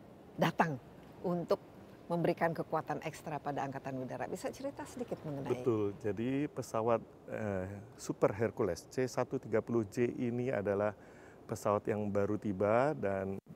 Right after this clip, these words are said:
Speaker 2: dalam kondisi ka-, eh, baru. Ini adalah hasil pengadaan, eh, tiga tahun yang lalu.
Speaker 1: Ya.
Speaker 2: Dan ini adalah satu dari lima yang akan berdatangan.
Speaker 1: Satu dari lima?
Speaker 2: Ya.
Speaker 1: Ini dari negara mana?
Speaker 2: Dari Amerika
Speaker 1: Amerika
Speaker 2: Serikat,
Speaker 1: Serikat.
Speaker 2: eh, buatan pabrik Lockheed Martin.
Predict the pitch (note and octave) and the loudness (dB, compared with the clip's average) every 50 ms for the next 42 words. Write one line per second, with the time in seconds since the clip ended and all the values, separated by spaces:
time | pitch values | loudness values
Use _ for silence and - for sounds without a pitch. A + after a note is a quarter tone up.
0 | - - - G2 G2+ A2 C3+ C#3 C3 - - G#2 G2+ F#2+ G2 G2 - - A#2+ A2+ | -20 -6 -2 -2 0 0 -2 -6 -6 -4 -2 -2 0 0 -2 -4 -4 -4 -6 -6
1 | A2 - - G#2 G#2 - - G2 F#2+ F#2 F#2 F#2 F#2 F#2 G2 F#2+ G2+ F#2 A2 G2+ | -6 -4 -2 -2 -2 0 0 -2 -2 -2 -2 -4 -2 0 4 4 4 4 2 -2
2 | - - - - - - - - - - - - - - A2 G2+ G#2 G#2+ - - | -2 -6 -12 -20 -20 -20 -20 -18 -18 -20 -20 -12 -6 -2 0 2 2 2 2 0
3 | F#2 F#2 G2+ G2 G2 F#2+ F#2+ G2 F#2+ F2 G2 F#2+ - - G#2+ F#2+ F#2 - G2+ F#2+ | 2 2 2 4 4 4 2 2 0 -2 -2 -4 -2 -4 -4 -6 -4 -4 -4 -4
4 | F#2 F#2 F2 G2 G#2 G#2+ F#2+ F#2 F#2+ F#2+ F#2+ F#2+ F#2+ - - F#2+ F#2 F#2 F#2 F#2+ | -2 -2 0 0 0 2 0 0 -2 -2 -4 -4 -6 -6 -6 -4 -2 0 0 0
5 | F#2+ F#2 F#2+ F#2 F#2 F#2 - - - - - - - - - - - - - - | 0 0 -2 -2 -4 -6 -10 -16 -20 -20 -20 -20 -20 -20 -20 -20 -20 -20 -20 -20
6 | - - - - - - - - - - - G2+ A#2 G#2+ G2 - - G2 G2 G#2+ | -20 -20 -20 -20 -20 -20 -20 -20 -6 -4 -2 2 4 2 2 2 0 -2 0 0
7 | G#2+ G#2+ G#2 G#2 G2 G2 F#2 G2+ A2 C3+ G3+ B3+ - - - - - - - - | 0 0 0 2 2 2 2 4 2 2 0 -2 -6 -12 -16 -16 -16 -18 -18 -20
8 | - - - - A2+ A2+ A#2 A#2+ B2 - - B2 C3 D3 D3+ D3 B2 G#2 A#2 A#2 | -20 -2 2 6 6 6 6 4 0 0 0 0 0 0 0 0 4 4 6 6
9 | B2 C3+ C3+ - - A2 G#2+ G2+ - C#3+ D#3 D3 A#2 G2+ G2+ A2 A#2 A2+ A2 A#2 | 6 4 2 4 4 4 4 4 4 2 4 6 6 6 6 6 4 4 4 4
10 | A2+ A2+ A#2+ B2+ C3+ C3 A#2+ A2+ G2 - A2+ G#2+ G2+ G2 F#2 F2+ G2 F#2+ - - | 4 6 6 6 6 6 4 2 2 2 2 2 2 2 2 4 2 2 2 0
11 | F#2 F#2+ G2+ A2 A#2+ C3 - B3+ G#3+ A3+ G#3+ G#3+ G#3+ G#3 G#3 G3 F3 A2+ G#2+ G2 | 0 2 2 2 4 4 2 2 2 2 4 4 4 2 0 0 2 4 6 6
12 | D#2+ - - A#3+ C#4 D4+ A#3 A3 G#3 G#3+ G#3+ G#3 G#3 F#3 G3 F#3+ F#3+ F#3+ G3 G3 | 6 4 2 0 0 2 2 4 4 4 2 2 2 0 2 2 2 0 0 -2
13 | F#3 E3 D3 B2 A#2 G#2+ A2+ A#2 - A2 G#2 A2 G#2+ G#2 G#2 F#2+ G#2+ G#2 - G3+ | -2 2 4 4 6 6 6 4 4 4 4 4 4 4 4 4 4 4 4 2
14 | - G#2 G#2 G2 G#2 A2 C#3+ E3 C3+ - - A#2 G#2 G2 F#2+ F#2+ F#2+ F#2+ F2+ E2 | 0 2 4 4 6 6 6 4 2 -2 0 2 4 4 6 4 4 2 0 0
15 | G#2+ G2+ F#2+ F#2+ - G#2+ G2 G2 G2+ F#2 - G2 F#2+ F#2 G2+ G#2 G2 - - A2 | 2 2 2 2 0 0 0 0 -2 -2 0 -2 0 0 -2 -4 -4 -2 0 2
16 | G2+ G2+ G2+ - - A#2 - - G#2 G2+ F#2 - - - A2 G2 F2+ | 2 2 2 0 -2 -4 -2 0 -2 -2 -2 -4 -2 0 0 0 0